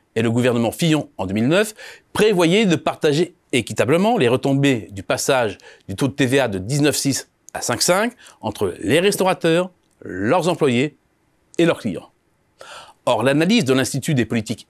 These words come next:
publiques est sans équivoque. Cinquante-six pour cent de la baisse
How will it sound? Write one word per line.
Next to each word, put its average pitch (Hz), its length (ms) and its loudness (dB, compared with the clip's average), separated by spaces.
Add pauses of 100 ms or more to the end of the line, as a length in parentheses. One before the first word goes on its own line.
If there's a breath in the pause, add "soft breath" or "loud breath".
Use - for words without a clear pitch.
publiques 170 460 -2 (260 soft breath)
est 120 80 -2
sans 185 240 0
équivoque. 110 380 -6 (600 loud breath)
Cinquante-six 185 640 -2
pour 147 160 -4
cent 151 160 0
de 120 80 0
la 107 140 2
baisse 123 340 -2